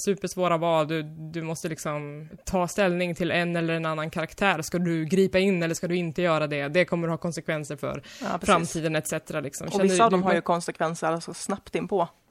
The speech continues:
Speaker 1: Mm.
Speaker 2: Märkbara, liksom.
Speaker 1: Mm. Så man blir ganska sugen på, så fort man gjorde fel så kände jag, liksom, ett sug att fan, det här måste jag spela
Speaker 2: Ja.
Speaker 1: igen, liksom, för att se vad som händer annars.
Speaker 2: Ja, jag spelade ju
Speaker 1: Eh,
Speaker 2: om det tre gånger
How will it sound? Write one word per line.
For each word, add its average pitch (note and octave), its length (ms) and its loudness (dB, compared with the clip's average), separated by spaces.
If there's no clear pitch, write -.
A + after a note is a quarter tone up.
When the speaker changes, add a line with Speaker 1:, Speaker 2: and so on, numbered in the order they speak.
Speaker 1:
Mm. A3 120 2
Speaker 2:
Märkbara, E3 520 2
liksom. - 320 -8
Speaker 1:
Mm. E3 420 -4
Så - 140 2
man G#3 160 6
blir A3 100 2
ganska A3+ 300 0
sugen G#3 300 -2
på, F3 120 -2
så G3+ 120 -2
fort A#3 180 -2
man F#3+ 300 -2
gjorde F#3+ 240 0
fel - 440 0
så F#3+ 340 2
kände F#3 380 0
jag, A#3 220 2
liksom, F3+ 220 -2
ett D#3+ 80 -6
sug D#3+ 180 -4
att D3+ 160 -6
fan, E3 180 0
det D#3+ 60 -4
här F3 120 0
måste G#3+ 240 -2
jag - 60 -2
spela - 240 0
Speaker 2:
Ja. D3+ 60 4
Speaker 1:
igen, G#3+ 160 2
liksom, F3 300 -6
för F3 100 -6
att E3+ 100 -2
se E3 160 0
vad D3 180 -4
som D#3+ 120 -4
händer D#3 380 0
annars. F#3+ 440 0
Speaker 2:
Ja, G3 60 -2
jag F3+ 160 2
spelade A3+ 260 2
ju G3 40 6
Speaker 1:
Eh, F#3 60 6
Speaker 2:
om F3 60 0
det - 80 2
tre A3+ 140 2
gånger F3+ 260 0